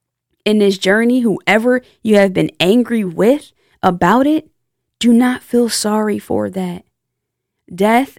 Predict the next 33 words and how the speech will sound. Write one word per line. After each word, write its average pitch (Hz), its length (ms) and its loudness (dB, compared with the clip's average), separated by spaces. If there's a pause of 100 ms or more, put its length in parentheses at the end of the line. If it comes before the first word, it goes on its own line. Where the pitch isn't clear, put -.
and 196 160 4
the 185 80 2
loss 190 360 2
of 196 120 -2
our 185 100 2
loved 190 280 0
ones 202 300 2
is 180 160 -4
very 190 280 0
complicated, 196 760 -2
is 185 220 -4
very 185 320 -2
challenging. 208 680 0 (340)
It's 185 180 0
not 196 300 2
one 202 200 4
size 196 380 -2
fits 180 260 -6
all. 226 380 2 (340)
All 202 220 4
might 190 260 0
not 185 220 2
agree, 214 540 -4 (240)
but 185 100 2
what 185 160 6
we 185 100 2
can 202 380 0
agree 226 340 -4
on 262 320 -2 (240)
is 185 100 0
that - 140 0
it 175 100 -4
hurts. - 520 -6